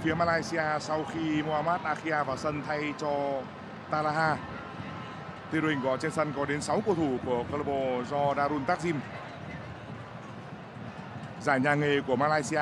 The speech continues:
còn gọi là Malaysia Super League, được tổ chức từ năm hai nghìn lẻ tư.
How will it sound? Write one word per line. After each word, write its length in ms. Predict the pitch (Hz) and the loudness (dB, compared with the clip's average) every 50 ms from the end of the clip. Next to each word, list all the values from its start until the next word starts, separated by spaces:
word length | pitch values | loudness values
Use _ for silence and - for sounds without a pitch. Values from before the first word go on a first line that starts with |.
| 143 135 | 2 2
còn 140 | 139 139 131 | 0 0 2
gọi 200 | 135 139 135 123 | 2 2 2 2
là 460 | 127 131 131 127 127 127 123 123 120 117 107 101 101 107 120 | 2 2 2 2 4 4 2 2 0 -2 -4 -8 -10 -8 -4
Malaysia 600 | - 143 151 147 147 143 135 - 151 151 143 143 | 0 0 2 2 2 0 0 0 0 2 2 2
Super 300 | 139 - 165 156 151 156 | 2 2 0 0 0 0
League, 200 | 185 220 - - - - - - - - - - - - - - - - - - - - - - | 0 0 -2 -4 -8 -8 -8 -8 -8 -8 -8 -8 -8 -8 -10 -10 -10 -10 -12 -12 -12 -12 -10 -6
được 160 | 123 143 139 127 | -4 -4 -2 -2
tổ 100 | 123 123 | -2 -2
chức 160 | - 190 196 - | -2 -2 -2 -2
từ 60 | 156 147 | -2 0
năm 420 | 143 139 151 151 147 147 147 139 135 | 0 2 2 2 2 2 0 -2 -2
hai 160 | 147 147 147 | -2 -2 0
nghìn 160 | 147 135 117 | 0 0 -2
lẻ 80 | 113 110 110 | -2 -2 -2
tư. 160 | 160 165 156 | -2 -2 -2